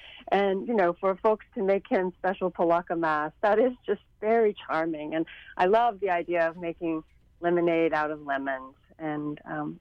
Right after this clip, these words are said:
really kudos to those people. And just those little things, you know, we can think of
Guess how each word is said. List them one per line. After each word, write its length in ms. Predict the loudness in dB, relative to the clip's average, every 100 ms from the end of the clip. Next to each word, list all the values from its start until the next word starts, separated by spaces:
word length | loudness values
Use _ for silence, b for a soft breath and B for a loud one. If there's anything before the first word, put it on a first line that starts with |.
| _ 0
really 380 | 4 4 2 -2 _ 0
kudos 280 | 2 2 0 -4
to 80 |
those 200 | -2 -2 -4 -6
people. 380 | -6 -2 -2 0
And 220 | -2 -2 B B -2
just 140 | 0 2
those 200 | 2 2
little 320 | 2 2 0 -4
things, 380 | -2 0 0 -4 -12
you 60 | -4
know, 140 | 0
we 120 | 0
can 180 | 0 -2
think 240 | 0 0
of 140 | 0